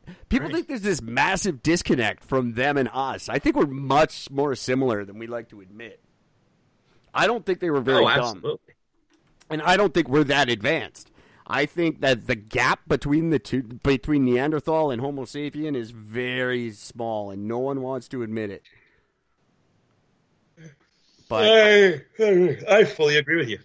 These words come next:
Speaker 2: Fully agree. Uh, the piece that they found, uh, it was, uh,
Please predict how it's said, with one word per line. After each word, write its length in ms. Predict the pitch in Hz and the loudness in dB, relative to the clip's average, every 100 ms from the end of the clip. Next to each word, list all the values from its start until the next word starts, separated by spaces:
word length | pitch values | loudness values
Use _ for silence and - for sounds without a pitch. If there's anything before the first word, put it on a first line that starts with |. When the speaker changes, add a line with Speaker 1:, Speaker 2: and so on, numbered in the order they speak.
| _ | _
Speaker 2:
Fully 300 | - 220 123 | -4 0 0
agree. 220 | 92 85 - _ _ _ _ _ _ - | -2 -8 -10 _ _ _ _ _ _ -2
Uh, 360 | 139 143 143 131 123 | 2 4 2 0 0
the 120 | 151 | -2
piece 280 | - 220 226 | 0 -2 0
that 140 | 208 | -2
they 120 | 160 | -2
found, 680 | 147 - 151 120 87 143 170 _ _ - - _ _ _ - _ _ | -6 0 0 0 -2 -16 -20 _ _ -20 -20 _ _ _ -20 _ _
uh, 720 | 110 110 110 107 107 104 101 101 110 117 | -8 -6 -4 -4 -4 -4 -6 -10 -12 -8
it 100 | 131 | 0
was, 380 | 113 117 110 - _ - - | 2 2 -2 -6 _ 0 2
uh, 260 | 120 113 | 4 4